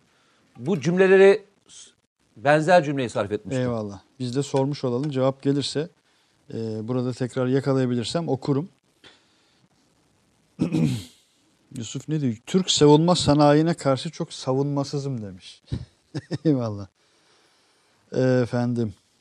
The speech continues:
Speaker 2: Bazı mesajları atlıyorum arkadaşlar. Takdir edersiniz. Bana da hak verirsiniz sanırım. Fahri Tuna selamlar diyor. "Somali'den Türkiye'ye petrol aramak için davet geldi mi ve arayacak mı?" demiş.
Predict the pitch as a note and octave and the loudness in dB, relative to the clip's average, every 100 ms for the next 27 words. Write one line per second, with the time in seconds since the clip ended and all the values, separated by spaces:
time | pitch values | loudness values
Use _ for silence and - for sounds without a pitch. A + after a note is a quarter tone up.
0 | _ _ _ _ _ _ _ _ _ _ | _ _ _ _ _ _ _ _ _ _
1 | _ _ _ _ _ _ _ _ _ _ | _ _ _ _ _ _ _ _ _ _
2 | _ _ _ _ _ C#3 E3+ D#3+ E3 D#3+ | _ _ _ _ _ 0 2 4 2 2
3 | D#3+ D#3 D#3 D#3 C#3 C3+ C#3+ C3+ A#2+ A2+ | 4 4 6 6 4 4 2 4 2 -2
4 | - A2 G2+ A#2+ A#2+ - _ _ _ - | -4 -6 -6 -8 -8 -12 _ _ _ -8
5 | B2 - A#2+ A#2 A#2 G#2+ A2 G#2+ - - | -8 -6 -4 -2 -2 -4 -6 -8 -12 -10
6 | A2+ A2+ A2 A2 - A2 G#2+ - G2+ G2+ | -8 -6 -6 -8 -10 -8 -8 -8 -10 -10
7 | - G#2 G#2+ A#2+ _ _ _ _ - C#3+ | -8 -8 -8 -10 _ _ _ _ 2 4
8 | D#3 D3+ D#3+ D3+ D#3+ - _ _ _ - | 4 2 2 4 2 -4 _ _ _ -6
9 | - C#3 C#3+ C#3+ C#3+ C#3 A#2+ B2+ D#3 E3 | -2 2 2 2 2 2 2 0 0 -4
10 | _ _ _ _ - - D3 D#3+ E3 D3+ | _ _ _ _ -20 -2 2 4 4 6
11 | D#3 D#3 E3+ D#3 D3 C#3+ D#3+ F3 - _ | 4 2 -4 0 2 4 4 2 -6 _
12 | _ _ - C#3 C#3 D#3 D#3+ C3+ C3+ D3 | _ _ -4 -4 0 0 0 0 0 0
13 | D#3 - D#3+ C#3+ C3 C#3 D#3 - C#3 C3+ | -2 -6 -6 0 2 4 2 0 2 2
14 | C3+ D3+ C#3+ C#3+ B2+ C3 B2+ C#3 C#3 B2 | 2 0 0 0 -2 -2 0 -2 -2 -6
15 | G#2+ - G#2+ C#3 - | -8 -8 -8 -8 -12